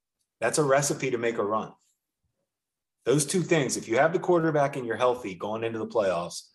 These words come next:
to me, you have a chance to make a run. So I'd s-, I'd throw Cincinnati in as a wild card for me. As somebody maybe we haven't talked a lot about, but, and I'm not trying to, obviously they just had that. I mean,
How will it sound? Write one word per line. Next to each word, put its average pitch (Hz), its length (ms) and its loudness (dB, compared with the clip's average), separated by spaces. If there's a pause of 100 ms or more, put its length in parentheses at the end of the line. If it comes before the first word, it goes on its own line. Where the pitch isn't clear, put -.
(340)
to 110 100 -6
me, 131 480 -2 (140)
you 120 200 -4
have 113 140 6
a 101 40 -2
chance 98 320 -4
to 92 100 -10
make 90 160 -8
a 85 60 -8
run. 85 260 -8
So 101 140 -2
I'd 131 140 4
s-, 143 200 -2
I'd 139 240 0
throw 123 200 2
Cincinnati 104 720 -2
in 90 100 -10
as 85 120 -12
a 90 60 -10
wild 87 320 -6
card 78 200 -12
for - 180 -20
me. 69 100 -20 (1160)
As 110 220 -4
somebody 120 320 4
maybe 110 320 0
we 107 140 -2
haven't 104 240 0
talked 107 280 -2
a 101 40 -2
lot 98 320 0
about, 107 440 0 (920)
but, 92 380 -2 (380)
and 175 120 6
I'm 180 100 6
not 180 200 6
trying 147 240 2
to, 131 240 0
obviously 135 460 4
they 113 120 -2
just 113 220 -4
had 113 160 2
that. 104 220 -4 (120)
I 143 80 -2
mean, 127 400 0